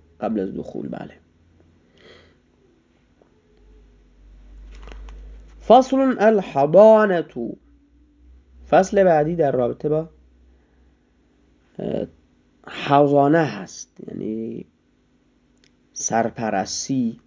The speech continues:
<clears throat> پرستاری. و اذا فارق الرجل زوجته و له منها ولد، و زمانی که جدا کرد شخص زنش را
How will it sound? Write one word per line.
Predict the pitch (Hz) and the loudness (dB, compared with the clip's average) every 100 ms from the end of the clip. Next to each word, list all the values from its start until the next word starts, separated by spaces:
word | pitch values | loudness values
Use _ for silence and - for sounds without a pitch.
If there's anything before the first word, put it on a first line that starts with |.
| _ | _
<clears throat> | - - - _ _ _ _ _ _ _ _ _ _ - - _ _ _ _ - | -8 -8 -8 _ _ _ _ _ _ _ _ _ _ -20 -20 _ _ _ _ -4
پرستاری. | - 113 - - - 104 107 127 123 117 _ _ _ _ _ _ _ _ _ _ _ _ _ _ _ _ _ _ _ - - _ _ _ - - _ _ _ _ _ _ _ _ - | -2 0 -4 -12 -2 0 0 0 -6 -8 _ _ _ _ _ _ _ _ _ _ _ _ _ _ _ _ _ _ _ -20 -20 _ _ _ -20 -20 _ _ _ _ _ _ _ _ 4
و | |
اذا | 160 190 190 | 6 10 8
فارق | 190 269 247 190 | 8 6 6 4
الرجل | 170 196 202 165 151 | 2 2 0 -2 0
زوجته | 147 151 196 196 | 2 2 -2 -4
و | 147 139 143 | -4 0 2
له | 180 | 2
منها | 165 170 160 143 143 | 0 0 0 2 2
ولد، | 113 104 - | 2 0 2
و | 135 | 2
زمانی | 147 175 208 208 | 4 4 4 2
که | 202 202 208 220 _ _ _ - _ _ - | 0 0 0 -4 _ _ _ -20 _ _ -4
جدا | 139 156 196 185 | 2 8 8 6
کرد | 139 120 95 | 0 -4 -6
شخص | - 180 180 - - | -8 -6 -6 -8 -8
زنش | 139 190 147 120 135 | 0 2 2 -4 0
را | 151 175 - | 4 4 2